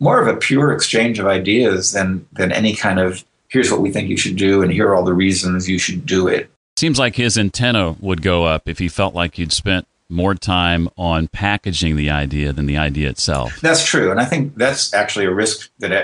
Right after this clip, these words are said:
Speaker 1: everyone should be aware of and ev-, everywhere they go, <laughs> because,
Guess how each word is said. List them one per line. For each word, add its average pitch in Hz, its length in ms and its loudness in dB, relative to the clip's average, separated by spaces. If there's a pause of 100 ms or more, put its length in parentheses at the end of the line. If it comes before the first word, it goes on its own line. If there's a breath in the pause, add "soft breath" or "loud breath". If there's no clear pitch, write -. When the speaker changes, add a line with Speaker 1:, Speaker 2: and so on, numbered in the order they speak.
Speaker 1:
everyone 117 300 2
should - 240 -2
be 101 80 0
aware 90 320 0
of 90 180 -4
and 90 260 -2
ev-, - 300 0 (240)
everywhere 110 1040 0
they 95 160 0
go, 151 320 2
<laughs> - 20 -2
because, - 520 0